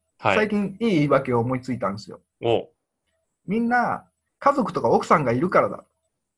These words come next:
Speaker 1: <laughs>
Speaker 2: 僕は一人だぞと。
Speaker 1: はい。
Speaker 2: はい。って言って、ストレス発散します。みんなに当たり散らして。
Speaker 1: あー、もう僕、
Speaker 2: はい。
Speaker 1: それに関しては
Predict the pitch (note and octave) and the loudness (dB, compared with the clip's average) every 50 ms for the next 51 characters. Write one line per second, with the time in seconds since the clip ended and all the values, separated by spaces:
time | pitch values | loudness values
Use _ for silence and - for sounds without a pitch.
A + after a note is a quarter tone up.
0 | _ _ _ _ _ - - - - - - - - - _ _ - - C3 D#3+ | _ _ _ _ _ -18 -16 -14 -14 -16 -18 -20 -20 -20 _ _ -12 -10 -4 0
1 | A3 A3+ A3 - - C#4+ C4 G3 C#3+ B2+ G#2+ G#2 G2 - - - _ _ _ _ | 0 0 2 2 2 2 2 2 0 0 -2 -4 -10 -10 -16 -20 _ _ _ _
2 | _ _ _ _ _ - G#2 F#2+ F2 E2+ - _ _ _ _ _ _ _ _ _ | _ _ _ _ _ -6 -4 -4 -4 -4 -12 _ _ _ _ _ _ _ _ _
3 | - A#2+ A#2 G#2+ G2+ - _ _ _ _ _ _ _ - E3+ E3 E3 D#3+ D#3 D#3+ | -6 -4 -4 -4 -4 -8 _ _ _ _ _ _ _ -4 -2 0 0 0 -2 -4
4 | - - D3+ C#3 C3 - - - - C#3+ B2+ A#2 - A#2+ A#2 A#2 - - B2+ A#2+ | -4 -2 -2 -2 -2 -4 -8 0 0 0 0 0 -4 -6 -6 -6 -2 -2 -2 0
5 | A#2+ A#2+ A#2 G#2+ - A#2+ C#3+ D3+ D3 C3 C3 B2 G#2+ B2 - C3 A#2 A#2 A#2+ B2+ | 0 -2 -6 -8 -6 -4 -4 -2 -2 -2 -2 0 0 0 2 0 0 0 -2 -4
6 | A2 A2 A2 - - - - _ _ _ _ _ - A2 G2+ G#2 G2+ G2+ G2 G2 | -4 -4 -6 -8 -14 -20 -20 _ _ _ _ _ -6 -2 2 2 4 4 4 4
7 | F#2+ F#2 F#2 F2+ F2+ E2+ F2 G2 - - - C#3 G#2 G#2 G2+ G2+ - - - B2 | 4 4 4 2 2 0 -2 -4 -6 -2 -2 0 0 0 -4 -6 -8 -4 -2 2
8 | B2 C3+ C3+ C3 C3 - - C#3 C3 - A2 G2 F#2+ | 2 2 2 0 -4 -2 -2 -2 0 2 0 0 0